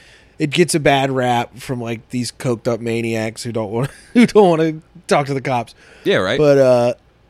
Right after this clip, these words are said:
Speaker 1: man, I had, you know, I was out of town for a couple days, and I had to, um, I, I was in my hotel room kinda stuck there, and I watched a heaping dose of normal television.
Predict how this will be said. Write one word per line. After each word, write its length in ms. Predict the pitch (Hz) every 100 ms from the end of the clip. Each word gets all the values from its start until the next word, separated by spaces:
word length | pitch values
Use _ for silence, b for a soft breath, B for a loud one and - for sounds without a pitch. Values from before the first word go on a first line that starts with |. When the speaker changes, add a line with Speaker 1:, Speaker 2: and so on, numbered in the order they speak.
| _ _ _ _ _ -
Speaker 1:
man, 240 | 185 175
I 160 | 147 170
had, 200 | 143 120 -
you 140 | 151
know, 200 | 156 151
I 160 | 131 151
was 100 | 151
out 120 | 165
of 60 | 165
town 320 | 143 139 147
for 100 | 156
a 40 |
couple 260 | 156 165 170
days, 420 | 165 160 170 156
and 140 | - 143
I 60 |
had 260 | 131 139 131
to, 160 | - 123
um, 420 | 123 104 95 90 _ _ _ -
I, 100 | 127
I 200 | 110 135
was 300 | 127 - - -
in 120 | 147
my 120 | 143
hotel 360 | 131 117 127 135
room 180 | 120
kinda 200 | 120 127
stuck 340 | 104 - 117 -
there, 240 | 107 101 - b b b b
and 280 | - 110 110 - _ _ _ _ _ _ -
I 180 | 131 127
watched 380 | 131 131 123 117
a 320 | 120 107 - -
heaping 500 | - 175 170 156 135
dose 340 | 127 123 -
of 180 | 110 98
normal 340 | 107 117 113
television. 720 | 95 107 95 87 78 78 71